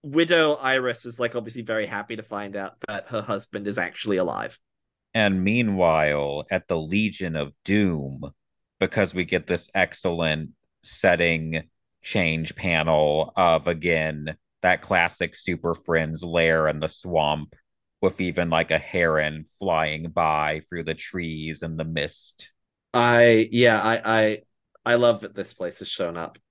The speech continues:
Speaker 2: It's fantastic. There's no excuse for there to ever be a ver-, version of this team that isn't dwelling here.
Speaker 1: Y-, yeah. I,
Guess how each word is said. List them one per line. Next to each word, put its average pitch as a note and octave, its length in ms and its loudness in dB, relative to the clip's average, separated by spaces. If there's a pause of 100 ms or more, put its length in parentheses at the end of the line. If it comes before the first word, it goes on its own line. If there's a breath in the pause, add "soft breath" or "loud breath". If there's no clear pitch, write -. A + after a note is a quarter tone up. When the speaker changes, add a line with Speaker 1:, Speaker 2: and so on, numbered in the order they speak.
(400)
Speaker 2:
It's - 560 0 (320)
fantastic. E2+ 880 0 (760)
There's G2 260 2
no F2 200 4
excuse E2 640 -4
for E2+ 180 -4
there E2+ 200 2
to F2+ 140 -2
ever E2+ 220 0
be E2 180 -2
a E2 40 0
ver-, E2 280 -4
version E2+ 520 -2
of E2 140 -2
this E2 200 -2
team E2 340 -4
that D#2+ 240 0 (260)
isn't E2+ 540 -2
dwelling D#2+ 440 2
here. F2 400 -4 (420)
Speaker 1:
Y-, F#3 140 -14
yeah. E3+ 400 6 (640)
I, D#3+ 240 2